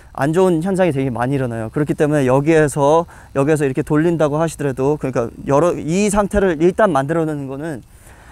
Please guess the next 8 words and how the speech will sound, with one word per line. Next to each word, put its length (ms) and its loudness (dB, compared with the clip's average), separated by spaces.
이거를 400 4
만들어 380 2
놓고 400 0
그, 500 4
그 220 4
상태로 420 2
치는 320 -2
게 320 4